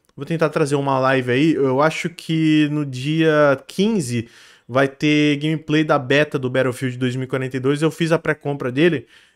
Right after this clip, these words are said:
eu vou tentar fazer uma gameplay aqui, trazer uma gameplay da beta.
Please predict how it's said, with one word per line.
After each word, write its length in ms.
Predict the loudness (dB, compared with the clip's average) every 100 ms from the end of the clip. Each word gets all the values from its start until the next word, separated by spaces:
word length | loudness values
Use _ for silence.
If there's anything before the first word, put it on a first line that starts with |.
| -6
eu 80 |
vou 120 | -2 0
tentar 280 | 0 0
fazer 220 | 0 2 0
uma 180 | 0
gameplay 460 | 0 -2 -2 0 0
aqui, 160 | 0 -4
trazer 580 | -2 -2 2 2 2
uma 220 | 0 -4 -4
gameplay 340 | -6 -6 -4
da 140 | -2
beta. 460 | 0 2 2 0 -10